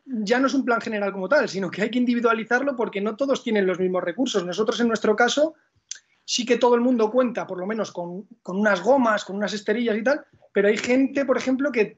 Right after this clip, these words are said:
tiene una cinta, otros que no tienen, unos que tienen una bicicleta, otros que no tienen, eh, unos que tienen, por ejemplo, una parcela en su casa para poder correr, o incluso algunos que tienen gimnasio, y otros que están en un piso, eh, allí en Santander,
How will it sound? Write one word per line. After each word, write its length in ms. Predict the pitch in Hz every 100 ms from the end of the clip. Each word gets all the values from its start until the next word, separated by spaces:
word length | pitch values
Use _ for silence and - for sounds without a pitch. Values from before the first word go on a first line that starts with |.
| _
tiene 260 | 208 226 226
una 280 | 226 214
cinta, 640 | 208 262 277 269 277 277 -
otros 320 | 214 196 196
que 80 | 208
no 140 | 196
tienen, 340 | 196 254 254 254
unos 220 | 220 220
que 80 | 214
tienen 120 | 214
una 100 | 214
bicicleta, 680 | 208 208 202 240 233 247 240
otros 300 | 208 208 196
que 120 | -
no 100 | 196
tienen, 560 | 190 233 240 247 254 254 _ _ _ -
eh, 380 | 202 196 208 220
unos 340 | 285 247 226
que 100 | 220
tienen, 300 | 208 220 214
por 120 | 208 202
ejemplo, 300 | 220 208 202
una 160 | 202
parcela 640 | 202 170 - 220 196 175 - _ -
en 160 | 208 196
su 200 | 202 180
casa 280 | 214 202
para 140 | 196 180
poder 240 | 185 190
correr, 360 | 196 196 202 202
o 80 | 185
incluso 320 | 175 185 175
algunos 260 | 165 208 208
que 80 |
tienen 220 | 196 202 190
gimnasio, 500 | 208 233 233 294 294
y 100 | 196
otros 220 | 196 -
que 80 | 190
están 200 | - 190
en 100 | 180
un 140 | 175
piso, 440 | 196 - 165 156 160 - _ _
eh, 300 | - 180 180
allí 180 | 175 170
en 80 | 196
Santander, 680 | 185 185 190 196 220 277